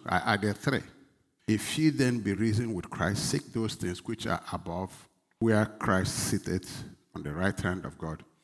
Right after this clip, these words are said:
Set your affection on things above, not on things on the earth. For you are dead, and your life is hid with Christ in God." Summary of all of this I read, and this theme is, "Seek the will of God in prayer." That's the summary of all of this.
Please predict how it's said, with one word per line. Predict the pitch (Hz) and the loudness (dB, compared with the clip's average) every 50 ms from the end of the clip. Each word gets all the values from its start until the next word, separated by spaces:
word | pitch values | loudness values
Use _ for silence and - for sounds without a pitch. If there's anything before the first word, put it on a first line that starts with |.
| _ _ _ _ - | _ _ _ _ -4
Set | - - 147 135 131 - - | 0 2 4 4 2 2 0
your | 120 98 | 0 0
affection | 95 - - 120 107 - - 113 110 - | 0 0 -2 -4 -2 -2 -4 -4 -4 -6
on | 110 98 95 - | -8 -8 -8 -6
things | - 117 104 101 - - | -4 -4 -4 -2 -2 -2
above, | 98 90 101 117 113 85 73 69 - - - - _ _ _ _ _ _ | -2 0 0 0 -2 -2 -4 -8 -14 -18 -20 -20 _ _ _ _ _ _
not | - - 120 123 120 - | -4 -2 -2 -2 -2 -2
on | 101 92 95 | -6 -6 -6
things | - - 107 104 104 95 - - - | -4 -4 -2 -2 -2 -4 -6 -10 -10
on | 87 85 82 | -10 -10 -8
the | - | -6
earth. | - 107 104 - - - - - - _ _ _ _ _ | -4 -4 -4 -4 -6 -12 -18 -20 -20 _ _ _ _ _
For | - 98 | -4 -2
you | 98 98 95 | -2 0 0
are | 98 95 95 | 0 0 0
dead, | 92 - - 110 110 113 120 123 127 120 | 0 0 2 4 6 6 4 4 2 0
and | 101 98 95 | 0 0 0
your | 90 92 90 | 0 -2 -4
life | 87 90 92 95 107 107 104 - | 0 2 2 2 2 2 -2 -4
is | - - - - | -6 -4 -4 -2
hid | - 113 95 92 - | -2 0 0 -2 -2
with | 80 82 - | -6 -8 -10
Christ | - - - - 76 80 - - | -8 -6 -4 -4 -4 -4 -6 -8
in | - 90 85 | -10 -10 -8
God." | 76 107 101 87 - - - - _ _ _ _ _ _ _ _ _ _ | -6 -4 -4 -4 -6 -10 -16 -20 _ _ _ _ _ _ _ _ _ _
Summary | - - - - 135 123 120 120 117 | -8 -4 -2 -2 0 2 2 2 2
of | 101 - - | 0 -2 -4
all | 95 95 90 85 | -4 -4 -4 -6
of | 76 71 | -6 -6
this | 92 95 90 - - - - - | -6 -6 -4 -6 -8 -8 -6 -4
I | 73 | -4
read, | 85 80 85 92 95 95 - - - | -4 -2 0 -2 -2 -2 -4 -8 -8
and | - 87 85 82 | -6 -6 -4 -4
this | 85 90 90 - | -4 -4 -4 -4
theme | - - 92 82 98 - - | -6 -6 -6 -6 -6 -8 -6
is, | 98 85 - - - - - - _ _ _ _ _ | -6 -6 -6 -6 -8 -12 -14 -18 _ _ _ _ _
"Seek | - - - - 131 120 95 90 | -10 -6 -2 0 0 0 -2 -2
the | 98 | -4
will | 90 98 95 92 | -4 -2 -4 -4
of | 87 76 76 | -6 -8 -8
God | 87 87 85 80 | -6 -6 -6 -6
in | 82 78 | -8 -10
prayer." | - - 80 67 - - _ _ _ _ _ _ | -10 -10 -10 -10 -12 -16 _ _ _ _ _ _
That's | - 101 90 | -4 -2 -2
the | 78 | -4
summary | - - - 92 82 82 76 | -8 -10 -10 -8 -8 -8 -10
of | 76 76 - | -12 -12 -12
all | - 82 80 | -12 -10 -10
of | - - - | -12 -14 -18
this. | - | -20